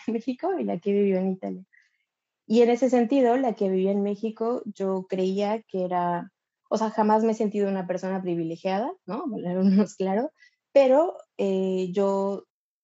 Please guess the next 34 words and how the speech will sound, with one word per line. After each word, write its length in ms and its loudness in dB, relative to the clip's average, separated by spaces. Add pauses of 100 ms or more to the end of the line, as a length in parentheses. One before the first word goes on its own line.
(160)
sentía 680 2
que 100 2
era 80 4
una 160 2
persona 460 0
como 240 -2
oprimida, 600 -2 (280)
¿no? 300 -10
O 100 -10
sea, 220 -2
que 140 -2
era, 300 -2 (160)
o 60 -6
sea, 120 -6
si 120 0
alguien 300 0
en 60 -2
algún 280 0
lugar 360 0 (200)
tenían 320 -2
que 100 -4
ponerme 360 -4
en 80 -2
una 140 -6
clasificación 720 -6
estando 300 -2
en 100 -2
México, 340 -2
yo 200 0
era 160 2
la 220 0 (200)
clase 360 -2
obrera, 460 0
trabajadora, 880 0